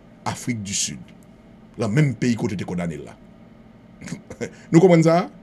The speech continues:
Il plane au-dessus de toute bagarre. Eh bien, ça, comment Guy Philippe a fait là? Nous, elle vient là, nous prenons discours, yo, ça, système, non?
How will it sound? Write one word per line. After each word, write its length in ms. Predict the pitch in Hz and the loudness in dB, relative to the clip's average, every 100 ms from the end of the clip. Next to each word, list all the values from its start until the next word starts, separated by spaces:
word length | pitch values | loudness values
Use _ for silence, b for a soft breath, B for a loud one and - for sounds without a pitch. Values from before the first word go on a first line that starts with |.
| - - - - - - - - | -20 -20 -20 -20 -20 -20 -20 -4
Il 120 | 151 | -4
plane 580 | - 165 147 131 123 139 - | 2 4 4 2 0 -2 -2
au-dessus 360 | 127 117 120 | -2 -2 -4
de 40 | 104 | -6
toute 160 | 98 | -4
bagarre. 240 | 87 82 82 B | -6 -6 -10 B
Eh 60 | 151 | 6
bien, 100 | 156 | 6
ça, 160 | - | 6
comment 180 | 123 123 | 0 -2
Guy 160 | 117 110 | -2 -4
Philippe 200 | 117 104 | -4 -6
a 40 | |
fait 120 | - | -4
là? 180 | 113 113 B - | -4 -4 B 4
Nous, 140 | 175 | 8
elle 80 | 190 | 8
vient 180 | 170 190 | 8 6
là, 280 | 208 254 - b | 4 0 -6 b
nous 80 | 160 | 2
prenons 200 | 160 165 | 6 6
discours, 380 | 135 170 - 160 | 6 2 4 4
yo, 240 | 175 196 - - | 6 6 2 -2
ça, 180 | - 143 | 0 2
système, 800 | - 208 170 - - 156 139 | 2 4 4 2 2 4 2
non? 160 | 113 | 0